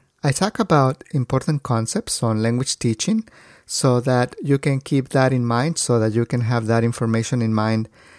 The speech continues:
to help you reflect about language teaching and learning, and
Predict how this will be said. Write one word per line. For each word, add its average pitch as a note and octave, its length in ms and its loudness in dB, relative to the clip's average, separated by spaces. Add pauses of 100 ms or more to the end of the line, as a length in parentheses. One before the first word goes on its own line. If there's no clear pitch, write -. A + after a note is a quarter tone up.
(240)
to D3 80 0
help - 360 -4
you G3 220 0 (500)
reflect C3 460 0
about A#2 380 2 (160)
language C3+ 420 -2
teaching B2 380 -2
and E3+ 160 2
learning, B2 380 0 (580)
and B2 540 4